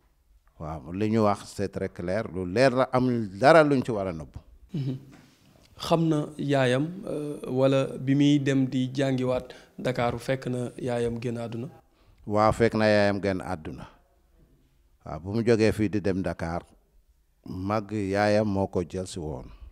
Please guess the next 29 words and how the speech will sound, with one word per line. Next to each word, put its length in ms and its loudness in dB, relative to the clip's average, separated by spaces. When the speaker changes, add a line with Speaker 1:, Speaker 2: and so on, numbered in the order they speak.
Speaker 2:
Magu 240 -20
yaayam. 240 -20
Speaker 1:
Waaw, 320 -6
am 160 -6
na 240 0
loo 160 2
xam 240 4
ne 100 2
su 160 -6
ngeen, 160 2
bi 80 0
ngeen 180 4
demee 220 6
si 80 2
war 240 6
na 160 4
leen 240 2
ko 160 2
wax, 160 -12
ndax 240 -4
dafa 160 2
am 160 4
yenn 240 6
saa 160 6
yoo 160 8
xam 160 4
ne 80 2
di 100 -4
nga 60 -4